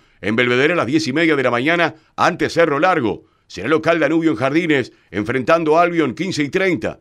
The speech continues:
Peñarol en el campeón del siglo, dieciocho treinta va con River. El lunes,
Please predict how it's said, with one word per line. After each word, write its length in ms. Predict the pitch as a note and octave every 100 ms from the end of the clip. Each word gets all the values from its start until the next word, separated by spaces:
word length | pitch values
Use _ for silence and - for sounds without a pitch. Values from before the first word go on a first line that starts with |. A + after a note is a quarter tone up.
| _ _ _
Peñarol 480 | F#3 G3 D3 D#3+ F3+
en 100 | D3
el 60 |
campeón 320 | A2+ G#2+ D3+
del 160 | C#3 B2
siglo, 460 | F#3 F#3 D3+ C3 - _
dieciocho 400 | - E2+ A#2+ D#3+
treinta 300 | - D#3+ F3
va 120 | E3+ D#3
con 160 | D3+
River. 440 | C#3+ G3 A#2+ D#2 - _ _
El 140 | C#3
lunes, 440 | G#3 G#3+ F3 D#3